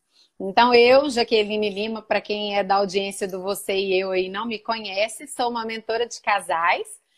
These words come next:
É, eu trabalho especificamente com relacionamentos mais voltado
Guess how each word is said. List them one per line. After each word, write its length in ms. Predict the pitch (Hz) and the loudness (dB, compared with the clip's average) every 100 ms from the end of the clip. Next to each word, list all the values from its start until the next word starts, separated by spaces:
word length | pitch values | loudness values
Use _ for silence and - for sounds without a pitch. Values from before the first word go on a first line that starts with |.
| _ _ - | _ _ -2
É, 540 | 202 202 202 202 202 | 0 0 -2 -4 -4
eu 120 | 214 | -4
trabalho 420 | 226 220 208 214 | -2 -2 0 -2
especificamente 1080 | 269 - 277 277 277 262 220 202 214 220 - | -2 -6 -6 -6 -8 -8 -8 -8 -10 -12 -8
com 320 | 254 233 226 190 | -2 -2 -2 -4
relacionamentos 1040 | 226 269 269 254 220 208 196 208 220 - | -4 -2 -4 -8 -6 -6 -6 -8 -10 -10
mais 400 | 233 226 285 240 | -6 -4 -4 -2
voltado 500 | 247 240 220 196 190 | -2 -2 0 0 0